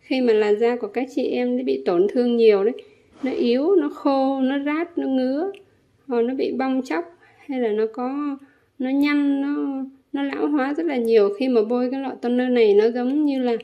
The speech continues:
là được cấp một cái, cấp một cái lượng, cái, cái, cái lượng dưỡng chất để phục hồi da của chúng ta rất là tốt, giống như một cái cây khô mà được tưới nước vậy ạ.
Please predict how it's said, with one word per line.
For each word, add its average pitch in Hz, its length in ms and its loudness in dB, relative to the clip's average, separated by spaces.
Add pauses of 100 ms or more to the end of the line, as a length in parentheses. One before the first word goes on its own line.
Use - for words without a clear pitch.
(380)
là 226 180 2
được 202 440 0
cấp - 240 -4
một 247 260 2 (100)
cái, 285 320 0 (840)
cấp 311 200 -4
một 254 220 2
cái 262 100 -2
lượng, 269 420 0 (520)
cái, 254 200 2
cái, 277 200 -2
cái 285 120 0
lượng 269 360 -2
dưỡng 254 400 2
chất 349 260 -2
để 190 180 0
phục 220 240 0
hồi 214 540 8
da 240 440 6
của 233 80 -2
chúng 190 160 0
ta 240 180 0
rất 302 140 0
là 269 100 2 (100)
tốt, 269 180 -2 (160)
giống 240 180 0
như 262 300 -2
một 214 260 2
cái 247 160 -8
cây 254 380 -2
khô 262 220 -4
mà 240 200 2
được 208 440 -2
tưới 262 160 2
nước 359 240 2
vậy - 100 -4
ạ. 247 80 -6